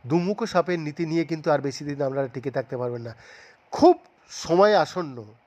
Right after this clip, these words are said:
পাকিস্তানের সাধারণ নাগরিকদের ওপর আমাদের কোনো রকম দেশ নেই, ঘৃণা নেই, কিন্তু যেভাবে আপনারা আতঙ্কবাদী ধারা বজায় রাখছেন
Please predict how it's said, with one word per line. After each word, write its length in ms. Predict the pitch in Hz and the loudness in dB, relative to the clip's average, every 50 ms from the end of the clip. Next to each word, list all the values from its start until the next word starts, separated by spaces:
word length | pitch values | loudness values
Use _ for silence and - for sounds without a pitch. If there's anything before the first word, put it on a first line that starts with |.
| _ - | _ -4
পাকিস্তানের 480 | 143 139 - 175 - - 175 175 180 | -4 -4 -4 -8 -6 -4 -4 -4 -4
সাধারণ 440 | - - 147 143 131 151 160 170 165 | -2 0 0 0 2 2 0 0 0
নাগরিকদের 560 | 147 143 135 139 147 151 165 156 147 175 170 | 0 0 0 0 -2 -2 -2 -4 -4 -4 -4
ওপর 220 | 170 151 175 170 165 | -4 -2 -2 0 0
আমাদের 360 | 147 135 139 143 147 160 147 | 2 2 0 0 -2 -2 -6
কোনো 280 | - - 143 139 156 | -6 -6 -2 0 0
রকম 460 | 151 156 147 - - 202 220 214 165 143 _ _ _ _ _ _ _ _ - _ _ _ _ _ _ _ - 131 | 2 2 0 2 2 2 2 2 0 -12 _ _ _ _ _ _ _ _ -20 _ _ _ _ _ _ _ -10 -2
দেশ 500 | 123 165 196 220 214 - - - - - _ _ _ _ _ - | 4 6 6 6 4 0 -10 -14 -16 -20 _ _ _ _ _ -8
নেই, 340 | 131 143 156 170 156 127 104 107 120 _ _ _ _ _ _ _ _ _ _ _ _ _ - 123 | -2 0 0 0 0 -2 -4 -10 _ _ _ _ _ _ _ _ _ _ _ _ _ _ -10 -4
ঘৃণা 300 | 135 185 190 214 196 170 | -2 2 4 6 6 4
নেই, 300 | 170 170 160 135 113 104 101 _ _ _ _ _ _ _ _ _ _ _ _ _ _ - | 4 0 -2 -4 -6 -10 -16 _ _ _ _ _ _ _ _ _ _ _ _ _ _ -8
কিন্তু 500 | 175 185 180 - 247 262 285 285 254 - _ _ _ _ _ _ - 175 | -6 -6 -6 -4 -4 -4 -4 -4 -6 -10 _ _ _ _ _ _ -20 -18
যেভাবে 600 | 123 107 - 139 208 240 208 214 226 226 247 240 | -14 -8 -2 2 2 4 4 4 2 4 4 4
আপনারা 480 | 202 180 165 170 190 185 165 147 120 110 117 _ _ _ _ _ _ _ _ _ - | 4 4 0 0 -2 -2 -2 -2 -4 -6 -14 _ _ _ _ _ _ _ _ _ -4
আতঙ্কবাদী 1000 | 139 143 170 - 208 208 208 196 180 175 180 180 160 214 220 208 208 233 240 233 - _ _ _ _ _ _ _ _ - 135 | 0 0 0 2 0 -2 -2 -2 -4 -2 -2 -2 -2 -6 -8 -8 -8 -8 -12 -14 -18 _ _ _ _ _ _ _ _ -16 -8
ধারা 280 | 120 113 160 175 180 156 | -4 0 2 4 4 4
বজায় 340 | 135 139 139 143 160 160 | 2 0 0 0 0 0
রাখছেন 340 | 160 147 - - - 131 110 | 0 0 -2 -4 -16 -20 -20